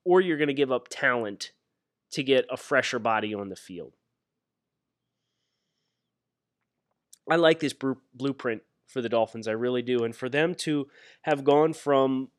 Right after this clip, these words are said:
by the end of the year, starting a bunch of street U D F As and street free agents to suddenly having the depth that they do in the secondary is no small feat. I'm excited to see it come together.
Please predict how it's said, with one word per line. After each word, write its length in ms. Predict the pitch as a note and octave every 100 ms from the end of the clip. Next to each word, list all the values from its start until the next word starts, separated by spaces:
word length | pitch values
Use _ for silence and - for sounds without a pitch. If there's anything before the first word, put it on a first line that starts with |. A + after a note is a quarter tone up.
| -
by 220 | C#3 D3+
the 180 | C#3 C3+
end 140 | E3+
of 120 | F3 C#3+
the 60 |
year, 280 | D3+ D#3 D3+
starting 500 | - - C#3 D3 C#3+
a 60 | A#2
bunch 260 | C3+ C3+
of 100 | A#2+
street 360 | - - D3+ B2+
U 140 | D3
D 180 | C#3+ C#3
F 160 | C3 -
As 440 | A#2+ A#2 G#2+ - _ _ _ _ B2+
and 80 |
street 380 | - - D3 C#3+
free 320 | - C#3+ C3+
agents 500 | C3 B2+ A#2 G#2 - - _ _ _ _ _ _ _ _ _ _ -
to 60 |
suddenly 540 | D3+ - D3+ D#3 D3+ D3
having 420 | C#3+ C#3 C3 B2
the 80 | A2+
depth 420 | - B2+ - - -
that 220 | B2 A#2
they 140 | A#2 A2
do 220 | A#2 A2+
in 100 | G#2+
the 60 | G2+
secondary 720 | - A#2 A#2 A2 G#2+ G#2+ -
is 180 | C#3+ A#2+
no 220 | C3 C#3+
small 320 | - D#3 D3+
feat. 340 | - D3+ D3 _ _ _ _ _ _ _ _ _ _ _ _ _ _ _ _ _ _ _ _
I'm 60 | D3
excited 400 | C#3 C#3+ C3+ C3
to 80 | B2+
see 200 | - B2
it 120 | -
come 240 | B2+ A2
together. 420 | G#2 G#2 F2+ E2+